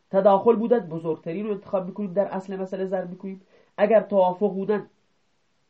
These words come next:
وفق یکی از اینا رو ضرب در عدد دیگر می‌کنیم که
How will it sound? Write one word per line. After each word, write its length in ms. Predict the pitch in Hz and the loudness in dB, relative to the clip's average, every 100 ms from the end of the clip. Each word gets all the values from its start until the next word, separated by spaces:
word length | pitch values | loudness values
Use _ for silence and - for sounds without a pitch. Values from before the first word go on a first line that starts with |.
| _ - | _ 0
وفق 300 | 208 226 196 | 2 2 -2
یکی 320 | 196 208 190 | -4 -2 -2
از 120 | 175 | -2
اینا 200 | 175 185 | -2 0
رو 100 | 190 | 0
ضرب 300 | 180 185 180 | 0 -2 -2
در 140 | 165 160 | -2 -2
عدد 380 | 160 165 165 | -2 -2 -4
دیگر 340 | 160 151 156 165 | -6 -8 -6 -6
می‌کنیم 420 | 165 165 160 165 | -6 -12 -14 -14
که 240 | - 143 | -12 -12